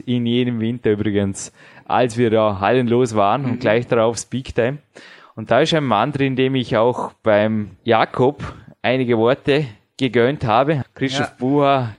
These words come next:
Speaker 1: der macht ja einnahmige Klimmzüge ohne
Speaker 2: <laughs>
Speaker 1: Ende. Auch der Andreas Bindhammer übrigens, wenn wir da gerade das Foto haben,
Speaker 2: Ja.
Speaker 1: ist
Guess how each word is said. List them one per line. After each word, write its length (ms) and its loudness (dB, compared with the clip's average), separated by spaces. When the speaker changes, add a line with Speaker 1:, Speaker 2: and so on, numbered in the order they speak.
Speaker 1:
der 140 2
macht 340 -2
ja 260 2
einnahmige 580 0
Klimmzüge 640 -2
ohne 240 0
Speaker 2:
<laughs> 40 0
Speaker 1:
Ende. 260 -2
Auch 180 2
der 120 4
Andreas 400 2
Bindhammer 540 2
übrigens, 380 -2
wenn 120 0
wir 60 2
da 100 2
gerade 160 2
das 80 -8
Foto 340 0
haben, 360 0
Speaker 2:
Ja. 200 -2
Speaker 1:
ist 640 -2